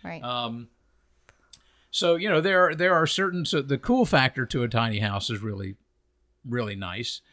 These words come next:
Speaker 2: Um, but, but the function, if you, if you're just a couple,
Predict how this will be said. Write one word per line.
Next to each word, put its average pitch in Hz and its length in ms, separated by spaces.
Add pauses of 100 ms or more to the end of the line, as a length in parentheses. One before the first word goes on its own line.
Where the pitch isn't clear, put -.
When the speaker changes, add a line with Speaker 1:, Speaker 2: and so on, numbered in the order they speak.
(400)
Speaker 2:
Um, 113 520
but, 117 240
but 131 260
the 127 80
function, 151 800
if 135 200
you, 143 180
if 139 180
you're 135 120
just 202 240
a 170 40
couple, 175 520